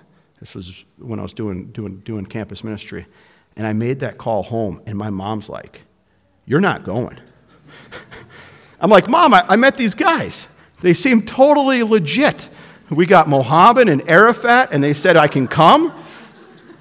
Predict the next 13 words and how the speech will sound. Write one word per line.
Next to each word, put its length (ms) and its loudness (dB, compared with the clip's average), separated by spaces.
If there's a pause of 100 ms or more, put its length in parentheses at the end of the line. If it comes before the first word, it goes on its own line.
(160)
This 200 0
was 100 -2
at 160 4
the 80 2
height 280 4
of 120 -4
the 80 2
war. 600 4 (520)
I'm 100 -2
not 140 4
even 160 0
joking 320 2
either. 340 0